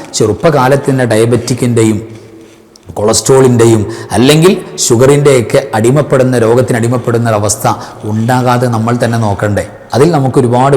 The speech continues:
ബെനിഫിറ്റ് നൽകുന്ന ഷുഗർ, ഡയബറ്റിക്, പിന്നെ, ആ, ആളുകൾക്ക് പോലും യഥേഷ്ടം ഉപയോഗിക്കാം. യഥേഷ്ടം എന്ന് പറഞ്ഞാൽ ഒരു ദിവസം ഒരെണ്ണമെങ്കിലും ചെറുതൊക്കെ കഴിക്കാം, കുഴപ്പമില്ല എന്ന് ഡോക്ടർമാർ ഡിസ്കസ് ചെയ്യുന്ന ഒരു, ഒരു, ആ,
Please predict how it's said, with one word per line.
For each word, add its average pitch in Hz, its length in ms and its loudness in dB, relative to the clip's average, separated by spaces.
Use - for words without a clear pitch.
ബെനിഫിറ്റ് 117 380 -2
നൽകുന്ന 110 280 0
ഷുഗർ, 143 340 4
ഡയബറ്റിക്, 147 680 2
പിന്നെ, 120 320 0
ആ, - 20 2
ആളുകൾക്ക് 156 460 4
പോലും 120 300 2
യഥേഷ്ടം 127 560 2
ഉപയോഗിക്കാം. 110 520 2
യഥേഷ്ടം 107 300 -6
എന്ന് 135 140 -2
പറഞ്ഞാൽ 131 280 0
ഒരു 190 100 0
ദിവസം 156 240 4
ഒരെണ്ണമെങ്കിലും 127 580 2
ചെറുതൊക്കെ 113 400 0
കഴിക്കാം, 101 380 -2
കുഴപ്പമില്ല 104 540 0
എന്ന് 107 180 -4
ഡോക്ടർമാർ 113 520 -2
ഡിസ്കസ് 107 360 -2
ചെയ്യുന്ന 101 280 0
ഒരു, 120 100 4
ഒരു, 143 100 4
ആ, 113 40 -2